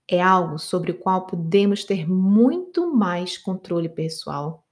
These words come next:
do que provavelmente suspeitamos.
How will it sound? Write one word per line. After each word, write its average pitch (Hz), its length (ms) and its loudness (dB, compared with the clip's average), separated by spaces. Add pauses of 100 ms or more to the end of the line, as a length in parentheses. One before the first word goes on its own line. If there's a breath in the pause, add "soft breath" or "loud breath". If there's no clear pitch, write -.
do 185 140 -8
que 180 100 -6
provavelmente 202 1120 -2
suspeitamos. - 960 -12